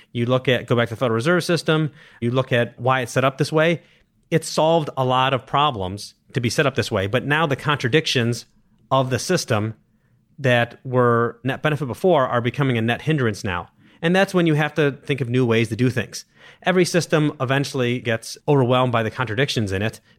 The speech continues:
because everything continues to change. And I think we're at that point where,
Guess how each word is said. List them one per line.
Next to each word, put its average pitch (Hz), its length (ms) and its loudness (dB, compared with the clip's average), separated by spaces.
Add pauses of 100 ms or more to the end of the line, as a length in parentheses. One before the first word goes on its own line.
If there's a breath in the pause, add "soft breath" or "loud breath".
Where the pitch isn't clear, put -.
because 120 720 0
everything 135 260 0
continues 131 300 -4
to 131 80 -6
change. - 400 -4 (240)
And 143 100 0
I 143 60 0
think 170 180 0
we're 165 80 2
at 147 260 -4
that 139 300 -2 (160)
point 131 360 0
where, 135 340 0